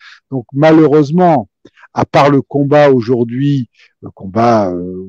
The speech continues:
de manière légale, hein, euh, si on peut, si on peut, parce qu'on va voir comment ça va se passer, euh, avec ces nouvelles élections,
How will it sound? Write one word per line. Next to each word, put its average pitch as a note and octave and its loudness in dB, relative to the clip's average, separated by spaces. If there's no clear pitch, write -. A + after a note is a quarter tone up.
de A2 -12
manière G#2+ -2
légale, C#3 2
hein, D3+ 0
euh, G#2 -2
si - -14
on A2 -8
peut, A#3+ 2
si - -8
on E3 0
peut, B3 2
parce G2 -12
qu'on G#2 -4
va G#2+ -2
voir C#3+ 0
comment A#2+ -2
ça A#2 -6
va G#2+ -2
se - -12
passer, - -4
euh, A2 0
avec G#2+ -6
ces - -6
nouvelles A2 -2
élections, G#3+ -2